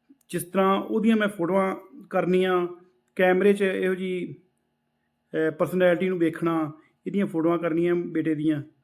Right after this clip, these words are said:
ਤੇ ਵਧੀਆ ਲੱਗਣਾ। ਮੈਂ ਉਦੋਂ ਇਹਦੇ ਕਹਿਣਾ ਵੀ ਇਹਦੇ ਨਏ ਨਕਸ਼ ਬੜੇ ਤਿੱਖੇ ਆ, ਮੁੰਡਾ ਕਿੱਡਾ ਸਮਾਰਟ ਆ, ਫੋਟੋ ਫੋਟੋਆਂ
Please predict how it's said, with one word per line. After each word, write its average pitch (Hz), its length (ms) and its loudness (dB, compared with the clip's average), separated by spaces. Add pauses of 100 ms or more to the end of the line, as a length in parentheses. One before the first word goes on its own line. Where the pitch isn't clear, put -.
(600)
ਤੇ 160 60 -4
ਵਧੀਆ 185 300 4
ਲੱਗਣਾ। 175 300 4
ਮੈਂ 202 120 6
ਉਦੋਂ 233 200 4
ਇਹਦੇ 214 180 0
ਕਹਿਣਾ 196 280 0
ਵੀ 196 160 -2
ਇਹਦੇ 185 100 -2
ਨਏ 165 180 2
ਨਕਸ਼ 180 280 0
ਬੜੇ 156 160 4
ਤਿੱਖੇ 151 360 -4
ਆ, 143 40 0
ਮੁੰਡਾ 135 260 0
ਕਿੱਡਾ 135 220 -6
ਸਮਾਰਟ 123 400 -6
ਆ, 143 180 -8 (460)
ਫੋਟੋ 190 300 0
ਫੋਟੋਆਂ 190 400 2